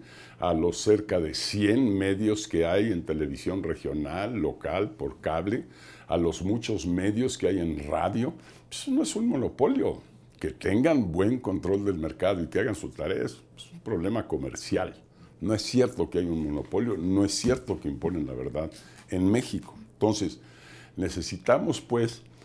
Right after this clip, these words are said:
más que estar haciendo señalamientos, lo que necesitamos es encontrar la fórmula que nos permita salir de la crisis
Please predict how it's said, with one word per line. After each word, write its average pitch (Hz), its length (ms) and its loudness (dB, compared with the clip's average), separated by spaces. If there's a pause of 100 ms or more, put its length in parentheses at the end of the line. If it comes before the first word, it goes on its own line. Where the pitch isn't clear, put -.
(220)
más 101 460 0
que 117 100 -2
estar 110 280 2
haciendo 95 520 0
señalamientos, 80 1080 0
lo 76 200 -8
que 67 100 -4
necesitamos 80 1040 -2 (160)
es 104 500 4 (140)
encontrar 80 580 0
la 87 220 -2 (120)
fórmula 101 680 4 (500)
que 98 140 0
nos 78 160 -4
permita 95 640 -2 (180)
salir 82 460 -2
de 85 100 -2
la 85 140 -2
crisis - 480 -10